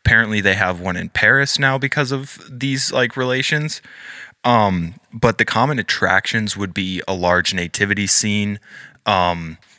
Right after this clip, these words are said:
other things like candied plum figures. It has a very long German name that starts with a Z, and I just don't want to offend people by <laughs> trying to pronounce.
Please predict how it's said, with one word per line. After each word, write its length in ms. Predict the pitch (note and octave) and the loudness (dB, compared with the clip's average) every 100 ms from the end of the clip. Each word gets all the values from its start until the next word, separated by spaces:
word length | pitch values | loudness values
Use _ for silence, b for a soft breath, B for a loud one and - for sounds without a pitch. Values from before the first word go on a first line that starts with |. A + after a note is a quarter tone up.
| B B - - | B B -12 -6
other 260 | F#2+ F#2+ | -2 -2
things 320 | F2+ G2 F#2 F#2 | -2 -6 -4 -4
like 300 | F2 - - - | -4 -6 -14 -8
candied 480 | - A#2 A#2+ G2 | -2 0 -2 -6
plum 240 | - G#2 G#2 | -4 -4 -4
figures. 500 | - F#2+ A2+ A2+ - - | -4 -2 0 0 -2 -2
It 200 | G2 - | -4 -2
has 220 | A2+ B2 | -4 -4
a 40 | |
very 420 | G2+ - F2+ G2 F2 _ _ | -6 -2 0 0 -4 _ _
long 560 | - F2+ F2+ F#2 F#2 E2+ | -8 -2 0 0 -4 -8
German 360 | - F#2+ G2 F#2+ | -4 -2 0 -2
name 260 | F#2 G2 F#2+ | -2 -2 -4
that 100 | - | -4
starts 240 | F#2+ F2+ | -2 -4
with 100 | F#2 | -6
a 60 | F2+ | -6
Z, 400 | D#2+ F2+ G2 D2 | -6 -4 -4 -4
and 100 | F2 | -4
I 80 | F2+ | -4
just 280 | - - | -4 -4
don't 180 | F#2 F2+ | -4 -4
want 160 | F#2 F#2 | -6 -6
to 80 | F2+ | -6
offend 400 | - F2+ G2 - | -6 -4 -4 -2
people 300 | A2 A#2 A2+ | 0 2 4
by 120 | C#3 | 4
<laughs> 40 | |
trying 400 | - - - D#3+ | 4 4 4 4
to 80 | B2+ | 2
pronounce. 800 | - C3+ A#2+ A#2 A2+ D3+ - - | 4 2 2 0 0 2 2 2